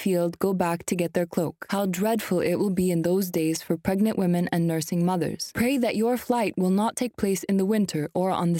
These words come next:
Sabbath, for then there will be great distress, unequaled from the beginning of the world until now, and never to be equaled again. If those days had not been cut short, no one would survive, but for the sake of the elect, those days will be shortened. At that time, if anyone says to you,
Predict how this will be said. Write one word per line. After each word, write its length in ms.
Sabbath, 360
for 140
then 280
there 100
will 120
be 40
great 180
distress, 640
unequaled 680
from 200
the 100
beginning 400
of 80
the 180
world 280
until 320
now, 420
and 160
never 240
to 160
be 240
equaled 320
again. 460
If 160
those 280
days 480
had 180
not 260
been 180
cut 200
short, 340
no 220
one 200
would 140
survive, 600
but 120
for 140
the 100
sake 380
of 140
the 140
elect, 520
those 280
days 260
will 80
be 140
shortened. 580
At 160
that 240
time, 460
if 200
anyone 400
says 360
to 120
you, 280